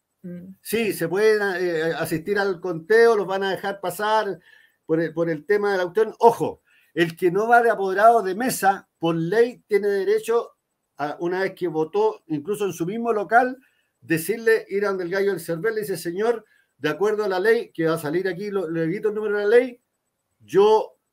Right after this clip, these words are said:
Speaker 2: voy a ser observador de la elección como ciudadano".
Speaker 1: Perfecto. Mm.
Speaker 2: Y lo tienen que dejar.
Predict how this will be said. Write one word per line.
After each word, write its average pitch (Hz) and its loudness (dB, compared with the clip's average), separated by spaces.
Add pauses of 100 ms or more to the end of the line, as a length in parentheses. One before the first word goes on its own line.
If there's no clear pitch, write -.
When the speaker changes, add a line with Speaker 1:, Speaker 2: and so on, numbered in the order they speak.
(1040)
Speaker 2:
voy 151 0
a 156 0
ser 190 -4
observador 156 -2
de 190 -6
la 170 -2
elección - -10 (440)
como 123 -4
ciudadano". 127 -2 (960)
Speaker 1:
Perfecto. - -8 (260)
Mm. 143 -16
Speaker 2:
Y 117 -8
lo 110 -6
tienen 131 -6
que 123 -8
dejar. 87 -12